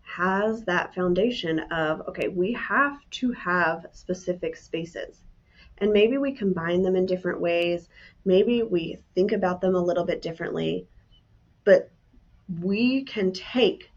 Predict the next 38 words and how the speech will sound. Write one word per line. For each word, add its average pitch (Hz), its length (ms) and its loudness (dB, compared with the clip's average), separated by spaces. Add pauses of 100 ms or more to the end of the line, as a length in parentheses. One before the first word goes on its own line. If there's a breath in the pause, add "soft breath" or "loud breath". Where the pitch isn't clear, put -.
(500)
those 185 580 4 (560)
foundations, 180 720 0
those 185 280 0
building 190 440 0
blocks, - 480 -12 (340 soft breath)
and 202 120 0
we 196 180 8
can 190 160 0
create 247 560 0
something 165 640 0 (260)
on 180 200 0
top 302 460 -4
of 190 140 0
it - 300 0 (640)
that 196 200 4
really 240 960 2 (120)
fits - 580 0
with 180 380 2 (300)
who 214 160 4
it 196 100 8
is 185 140 4
that 180 160 -2
we 165 160 -4
are. 107 440 -2
And 196 140 2
in 185 340 4 (120)
the 185 120 0
case 190 280 0
of 170 80 -2
a 175 80 0
website, 220 460 0
who 240 120 0
it 285 80 2
is 311 140 0
that 311 100 2
our 285 140 2
clients 214 580 -4
are. - 320 -12